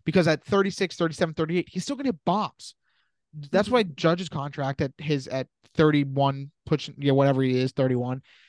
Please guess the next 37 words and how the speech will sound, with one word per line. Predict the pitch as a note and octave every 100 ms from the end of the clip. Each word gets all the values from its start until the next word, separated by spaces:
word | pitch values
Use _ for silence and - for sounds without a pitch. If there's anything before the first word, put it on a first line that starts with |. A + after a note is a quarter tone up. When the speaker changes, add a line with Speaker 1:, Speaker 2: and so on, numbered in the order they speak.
| _
Speaker 1:
That's | - F3
why | G3+
nine | F3 F3 F#3
years | F#3+
for | -
him | E3+ A3 G3
doesn't | E3+ F3+
matter. | F#3 A3+ D3 - -
He'll | F3+
play | G#3+ F#3
outfield | C#3+ - D3+
for | D3
you | C#3+
for | C#3
five | - B2+
more | C3 B2+
years. | B2+ D3 F3
In |
the | D#3+
back | - -
half, | D3+ D#3+
he'll | F3
still | D#3 A#3
play | G3 D3+
some | - E3
outfield, | A#2 A2 B2 C#3+ - _ _ -
but | E3+ -
he'll | F3+ F3
hit | F#3 A3
D-, | - G#3
he'll | - G#3
D | A3 A#3+
H | A#3+
and | A#3+
hit | B3
fifty | C4+ C#4
homers. | D4 E4 F3+ -